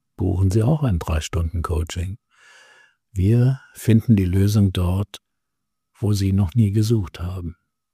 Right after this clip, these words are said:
Sind Sie Coach oder arbeiten Sie intensiv mit Menschen und wollen lernen, auch so zu coachen?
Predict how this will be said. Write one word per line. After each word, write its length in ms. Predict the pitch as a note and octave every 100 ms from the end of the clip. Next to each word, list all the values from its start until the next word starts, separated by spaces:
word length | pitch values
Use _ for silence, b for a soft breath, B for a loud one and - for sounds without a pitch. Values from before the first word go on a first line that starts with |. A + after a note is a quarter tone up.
| _ _ _ _ _ _ _ _ _ _ _ _ _ _ _ _ _ _ _ _ _ _ _ _ -
Sind 220 | G#2+ F#2+
Sie 100 | F#2
Coach 580 | - B2 G3+ - - -
oder 220 | G2+ F2+
arbeiten 420 | F2+ F#2+ G2+ G2
Sie 160 | F#2+ F#2+
intensiv 480 | A2+ C3 G#2+ A2+
mit 160 | A2 F#2+
Menschen 480 | G2+ B2 - C#3+ C3+ B B B B B _
und 420 | - F#2 F2 E2
wollen 300 | F2+ F#2 F#2
lernen, 320 | F2+ F#2 F#2
auch 180 | F2 G2
so 200 | - A2
zu 180 | - G2+
coachen? 520 | A2+ G#2+ G#2 A#2+ A#2+